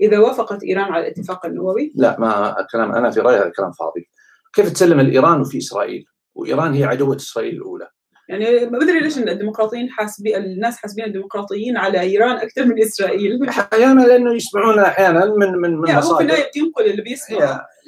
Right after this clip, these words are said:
Speaker 1: هل عائلات المعتقلين أو حزب التجمع الوطني يؤثرون على الكونغرس فعلًا
Speaker 2: نعم.
Speaker 1: الآن أو
Speaker 2: نعم.
Speaker 1: مستقبلًا؟
Speaker 2: نعم، هم طبعًا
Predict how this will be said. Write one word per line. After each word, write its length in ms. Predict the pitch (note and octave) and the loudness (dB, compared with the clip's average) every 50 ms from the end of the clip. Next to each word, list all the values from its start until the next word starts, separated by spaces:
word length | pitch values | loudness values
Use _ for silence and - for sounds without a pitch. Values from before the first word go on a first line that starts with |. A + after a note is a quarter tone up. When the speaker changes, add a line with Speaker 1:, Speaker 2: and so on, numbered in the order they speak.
| - - - | -20 -10 -4
Speaker 1:
هل 220 | D4+ D4 E4+ F4 | -2 0 0 2
عائلات 460 | B3 C4 A#3 - G#3 A3 A3 A#3 A#3 B3+ | 0 0 0 2 2 2 2 2 0 -2
المعتقلين 580 | A#3+ A3 G3+ F3+ - - F#3+ - G#3+ A3 G#3+ | -8 -8 -8 -10 -12 -12 -10 -6 -4 -4 -4
أو 100 | F#3+ G3 | -6 -10
حزب 220 | - - G#3+ G#3+ F#3+ | -10 -10 -12 -12 -12
التجمع 460 | F#3 - G#3 G3 G3+ G#3 G3+ E3 D#3+ | -14 -14 -12 -10 -8 -8 -6 -6 -8
الوطني 480 | F3 F3 G3 A3 - G#3 G3 F#3+ F3+ F3 | -8 -8 -10 -10 -8 -10 -8 -8 -6 -6
يؤثرون 540 | D#3+ - - - - G3+ G#3 B3+ D#4+ E4+ | -6 -8 -10 -10 -8 -6 -2 0 2 2
على 140 | - - F#3+ | 2 2 -2
الكونغرس 580 | F3+ F#3 - - E4+ A3 G#3+ F3+ F3+ F3+ - - | -4 -4 -6 -6 -8 -6 -6 -8 -8 -10 -10 -6
فعلًا 460 | B3 A#3+ A3 A3 G#3 A3 B3+ C#4+ - - - | -2 -2 0 0 0 -2 -2 -2 -4 -4 -2
Speaker 2:
نعم. 280 | - F#3 F#3+ - - - | 0 0 0 0 0 -2
Speaker 1:
الآن 480 | F#3+ F#3+ F#3 - G3+ G#3+ A3+ C4 C#4+ C4 | -4 -4 -4 -4 -4 -2 -2 -2 -2 -2
أو 60 | E4+ | 0
Speaker 2:
نعم. 280 | - - - A3+ G#3+ | 2 2 2 2 0
Speaker 1:
مستقبلًا؟ 600 | F#3+ F#3+ - - A3 G#3+ - G3+ G3 G3+ A#3+ D4+ | -2 -6 -8 -10 -10 -10 -8 -8 -6 -4 -2 -2
Speaker 2:
نعم، 380 | E4 D3+ D#3 C3+ G2 G2+ A#2 C3+ | -2 -2 0 0 0 0 0 0
هم 180 | F3 F3+ F3+ E3+ | 0 2 2 2
طبعًا 420 | E3+ E3+ D#3 C3 D#3 E3 E3+ E3+ | 2 0 0 0 0 -2 -2 -4